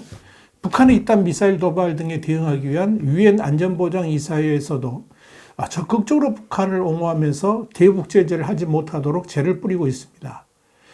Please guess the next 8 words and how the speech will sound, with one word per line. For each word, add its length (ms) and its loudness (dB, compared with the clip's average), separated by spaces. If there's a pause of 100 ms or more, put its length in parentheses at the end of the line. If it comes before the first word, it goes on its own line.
(160)
여기에는 340 6
우크라이나 480 4
침공 380 2
국가인 500 0
러시아도 460 2
함께 400 -2
하고 300 -2
있죠. 400 -6